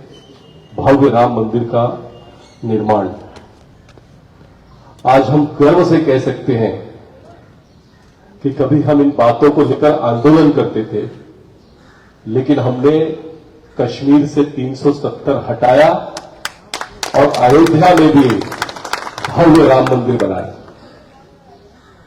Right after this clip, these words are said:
भारतीय जनता पार्टी ने जिन जिन बातों को कहा,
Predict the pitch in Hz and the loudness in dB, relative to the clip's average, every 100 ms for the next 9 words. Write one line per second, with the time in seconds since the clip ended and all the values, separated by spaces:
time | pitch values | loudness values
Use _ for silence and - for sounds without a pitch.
0 | _ _ _ _ - - 135 135 160 147 | _ _ _ _ -20 -2 0 2 2 4
1 | 143 151 143 139 127 139 139 160 160 - | 4 4 2 2 2 0 0 -2 -4 -8
2 | - - - - 156 156 156 170 131 123 | -16 -20 -20 -10 -4 -2 0 0 2 2
3 | 131 - - - - - - - - | 0 -4 -4 -2 0 0 -4 -10 -20